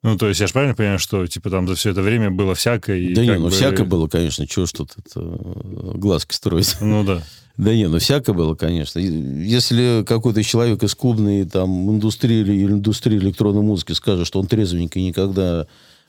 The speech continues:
Speaker 2: не выходил, там, за рамки, э, дозволенного, ну, это глупость. Я, я это знаю изнутри.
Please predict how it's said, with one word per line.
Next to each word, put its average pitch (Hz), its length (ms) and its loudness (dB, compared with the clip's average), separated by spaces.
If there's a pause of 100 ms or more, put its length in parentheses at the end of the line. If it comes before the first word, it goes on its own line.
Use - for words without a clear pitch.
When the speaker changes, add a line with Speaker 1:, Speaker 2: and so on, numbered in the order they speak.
Speaker 2:
не 104 100 2
выходил, 104 540 0
там, 80 180 -6
за 92 160 0
рамки, 87 320 0
э, 78 840 0
дозволенного, 101 680 2 (220)
ну, 104 260 -2 (140)
это 90 200 -2
глупость. 85 380 -4 (140)
Я, 85 400 0
я 98 200 2
это 98 140 -2
знаю 92 300 2
изнутри. 78 480 -4